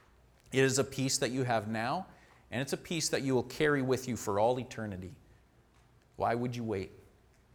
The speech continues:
And for those who already know this peace, these shoes, they give us the readiness to go and to proclaim that peace to others.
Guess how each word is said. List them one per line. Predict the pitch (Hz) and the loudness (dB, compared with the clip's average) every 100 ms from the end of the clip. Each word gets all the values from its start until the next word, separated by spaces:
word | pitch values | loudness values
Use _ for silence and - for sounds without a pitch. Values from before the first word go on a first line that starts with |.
| - - - _ _ _ _ _ _ _ - | -20 -20 -20 _ _ _ _ _ _ _ -2
And | 135 135 | 0 6
for | 151 | 10
those | 151 170 | 10 10
who | 151 | 10
already | 147 160 151 | 10 10 6
know | 143 147 | 6 4
this | 156 151 | 4 0
peace, | - 131 170 - - - _ _ _ _ _ - | -2 -2 -2 -2 -6 -14 _ _ _ _ _ -4
these | 123 139 | 0 4
shoes, | - - 165 131 | 6 6 6 4
they | 123 | 2
give | 123 127 | 4 6
us | 123 | 6
the | - | 4
readiness | 113 123 139 147 139 | 4 4 4 2 0
to | - | 0
go | 127 110 | 2 2
and | 107 | 2
to | 110 | -4
proclaim | 107 113 - 127 123 120 | -6 -8 -6 -4 -2 -2
that | 113 - | -4 -6
peace | - 110 - | -8 -6 -4
to | - | -4
others. | 101 101 90 - | -4 -4 -4 -6